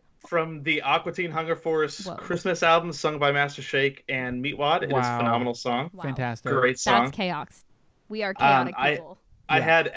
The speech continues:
Speaker 3: Sweet.
Speaker 1: uh, Xmas Has Been Xed by NoFX on there.
Speaker 3: Okay.
Speaker 2: I would have vetoed that too.
Speaker 1: I had, uh, Grandpa's Last Christmas by the Vandals.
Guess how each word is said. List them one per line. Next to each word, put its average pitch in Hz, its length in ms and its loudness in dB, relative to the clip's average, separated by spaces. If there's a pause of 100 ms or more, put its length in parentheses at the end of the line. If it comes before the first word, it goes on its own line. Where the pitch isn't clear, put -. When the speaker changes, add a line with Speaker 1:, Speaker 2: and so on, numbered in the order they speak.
Speaker 3:
Sweet. 151 160 2
Speaker 1:
uh, 135 440 -2
Xmas 175 240 -4
Has 165 180 2
Been 156 140 -6
Xed 147 320 -2
by 139 120 2
NoFX 131 600 -6
on 139 100 -4
there. 151 200 -8 (840)
Speaker 3:
Okay. 151 340 0 (180)
Speaker 2:
I 196 40 -10
would 196 100 -6
have 175 80 -8
vetoed 208 280 -6
that 185 180 -12
too. 214 200 -12 (1120)
Speaker 1:
I 135 120 2
had, 139 400 4
uh, 131 260 -2
Grandpa's 147 480 0
Last 143 200 0
Christmas 170 580 -4
by 143 180 0
the 123 80 -4
Vandals. 131 760 -8